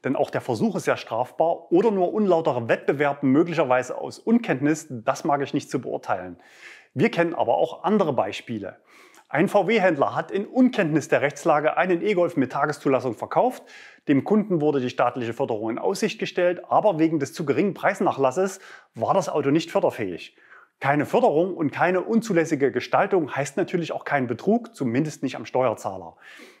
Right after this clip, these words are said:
Ich hatte dem Kunden den Sachverhalt erläutert, er hat daraufhin das Autohaus angeschrieben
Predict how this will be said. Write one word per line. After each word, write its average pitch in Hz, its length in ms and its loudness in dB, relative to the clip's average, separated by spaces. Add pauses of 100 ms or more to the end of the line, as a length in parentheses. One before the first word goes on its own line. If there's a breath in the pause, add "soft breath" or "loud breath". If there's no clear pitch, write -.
(120 loud breath)
Ich - 140 -2
hatte 202 160 2
dem 165 140 2
Kunden 165 260 0
den 135 140 0
Sachverhalt 120 480 -4
erläutert, 180 640 0
er 160 160 0
hat 156 160 -2
daraufhin 131 400 0
das 113 160 -8
Autohaus 151 460 -2
angeschrieben 190 680 -4